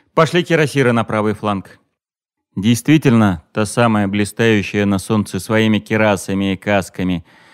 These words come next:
тяжёлая конница двинулась на пока ещё не атакованные позиции нашей пехоты и имела все шансы её строй проломить. А там оставалось надеяться на стойкость полков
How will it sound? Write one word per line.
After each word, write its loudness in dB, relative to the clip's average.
тяжёлая 2
конница 2
двинулась 2
на -4
пока -2
ещё 0
не -2
атакованные -2
позиции -6
нашей -6
пехоты -12
и 4
имела 4
все -4
шансы -2
её -2
строй -6
проломить. -6
А -4
там -2
оставалось 2
надеяться 4
на 2
стойкость -2
полков 0